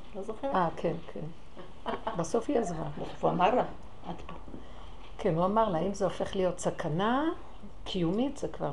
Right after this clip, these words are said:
Speaker 2: לא שייך." בסוף היא הלכה. אבל עד היום היא לא התגרשה, הם לא גרושים.
Speaker 1: באמת?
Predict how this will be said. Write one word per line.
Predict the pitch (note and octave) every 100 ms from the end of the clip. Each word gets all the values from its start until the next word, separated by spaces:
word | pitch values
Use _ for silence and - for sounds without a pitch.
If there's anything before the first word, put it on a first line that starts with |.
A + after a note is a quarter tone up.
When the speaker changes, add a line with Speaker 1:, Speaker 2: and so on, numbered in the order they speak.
| D3+
Speaker 2:
לא |
שייך." | C#3+ - - - - - - - - - - - - - - - - - - -
בסוף | - G3+ -
היא | E3
הלכה. | D3 - - - - - - - - - - - - - - - - - - - - -
אבל | F#3
עד | G3 A3
היום | B3+ A#3
היא | G#3
לא | G#3
התגרשה, | G3 F3+ D#3+ -
הם | D3
לא | F#3+ G3
גרושים. | - E3 - - D3
Speaker 1:
באמת? | - - - B3